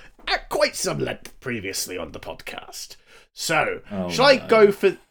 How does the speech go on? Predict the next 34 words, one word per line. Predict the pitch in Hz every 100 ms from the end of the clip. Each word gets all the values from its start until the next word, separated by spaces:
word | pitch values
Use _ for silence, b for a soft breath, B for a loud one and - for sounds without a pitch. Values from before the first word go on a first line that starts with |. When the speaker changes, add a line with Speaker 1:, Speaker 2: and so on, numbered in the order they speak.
| _ _ -
Speaker 1:
shall | - 220
I | 220
go | 202 175 147
for | 135 147 135
the | 120 131 123
article | 175 190 - - 208 214 - _ -
that's | 160 -
gonna | 170 170
have | 165
inspired | 160 - 180 190 185
this, | 220 214 - b b
or | - 139
the | 135
name | 131 127 120
of | -
the | 117
film | 120 98 90
first? | - - - - - - _
Speaker 2:
Well, | 135 143
I | 151
know | 147 135
what | 117 101
the |
article | 110 98 95 - 98
is, | 87 -
so | 98
let's | 104 98
go | - 101 95
for | -
the | -
name | 92 90 82
of |
the | 90
film. | - 85 80 -